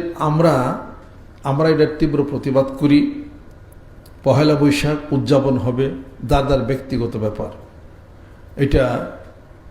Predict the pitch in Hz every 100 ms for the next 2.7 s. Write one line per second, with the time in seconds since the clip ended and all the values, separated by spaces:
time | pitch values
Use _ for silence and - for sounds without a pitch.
0 | - - - - 143 175 180 160 160 156
1 | 139 - - - - - 120 135 151 156
2 | 160 151 135 127 147 143 143